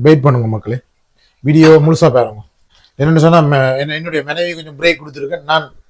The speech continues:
இப்ப சுடுறேன் பாருங்க. எப்படின்னு நல்ல, நல்ல சுடு, சுடு ஓட்டு வந்துட்டு பாருங்க. நீ வந்து ஒண்ணு ஒண்ணு எடுத்து வைக்க போறேன் பாருங்க.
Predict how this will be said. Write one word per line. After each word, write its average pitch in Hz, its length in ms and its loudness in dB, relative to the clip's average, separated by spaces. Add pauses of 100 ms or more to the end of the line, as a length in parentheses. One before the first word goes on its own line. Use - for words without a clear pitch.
(100)
இப்ப 123 260 -2
சுடுறேன் 127 320 -6
பாருங்க. 110 260 -6 (720)
எப்படின்னு 120 380 -4 (100)
நல்ல, 120 120 -4 (160)
நல்ல 117 160 -8
சுடு, 127 280 -10
சுடு 127 200 -10
ஓட்டு 123 180 -8
வந்துட்டு 113 300 -12
பாருங்க. 101 260 -12 (840)
நீ 117 80 -4 (120)
வந்து 123 220 -4
ஒண்ணு 120 180 -2
ஒண்ணு 113 140 -6
எடுத்து 113 200 -12
வைக்க 104 140 -16
போறேன் 104 260 -16
பாருங்க. 135 300 -8